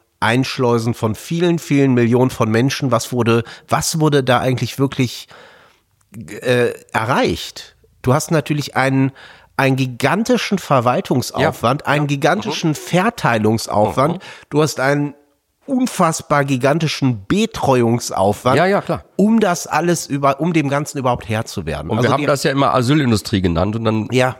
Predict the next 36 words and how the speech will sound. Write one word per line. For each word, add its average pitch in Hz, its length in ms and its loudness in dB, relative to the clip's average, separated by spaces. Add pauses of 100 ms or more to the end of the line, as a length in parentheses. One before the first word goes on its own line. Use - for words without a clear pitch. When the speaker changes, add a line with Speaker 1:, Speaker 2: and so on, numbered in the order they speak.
Speaker 2:
wurde 113 240 0
uns 110 80 -6
das 104 220 -2
Wort - 180 -2
ja 123 80 2
auch 117 80 -2
schon 110 160 -6
wieder 110 180 2
als - 240 -4
rechte 101 260 -2
Verschwörungstheorie 101 800 2
Speaker 1:
Ja, 98 60 2
Speaker 2:
und 98 140 -2
Speaker 1:
genau. 131 240 2
Speaker 2:
rechte 110 300 0
Hetze, 107 320 0
aber 95 100 4
es 98 80 0
ist 135 160 -2
ja 107 140 2
so, 90 240 2 (300)
das 104 160 -2
Geld, 123 220 2
was 113 140 0
an 107 100 0
diese 101 200 -4
Leute 107 200 2
direkt 92 420 -2
geht, 92 220 2
ist - 160 -4
ja 113 120 2
nur 101 140 2
ein 82 100 -4
kleiner 151 400 0
Teil 82 300 2
Speaker 1:
Mhm. 139 180 0